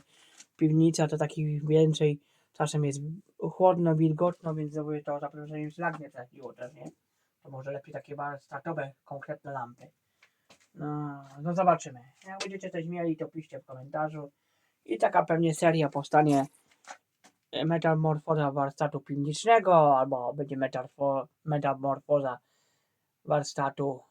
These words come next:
pim-, nie wiem, zobaczymy. Zobaczymy, czy ta seria będzie fajna.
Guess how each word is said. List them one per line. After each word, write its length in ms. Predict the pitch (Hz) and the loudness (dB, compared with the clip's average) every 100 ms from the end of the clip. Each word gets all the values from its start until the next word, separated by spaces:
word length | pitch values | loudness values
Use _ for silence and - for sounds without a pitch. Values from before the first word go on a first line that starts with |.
| _ _ _ | _ _ _
pim-, 260 | 175 180 - | -4 -4 0
nie 240 | 240 202 | 6 6
wiem, 160 | 160 135 | 6 2
zobaczymy. 540 | 151 147 - 120 110 - - - _ _ - 92 - _ - | 2 2 2 -8 -10 -20 -20 -20 _ _ -12 -12 -12 _ 0
Zobaczymy, 360 | 160 151 170 | 0 4 4
czy 120 | 160 | 4
ta 120 | 160 156 | 2 2
seria 320 | 170 156 143 | 4 4 2
będzie 260 | 143 139 | -2 -4
fajna. 500 | 127 180 190 175 165 | 0 2 2 2 0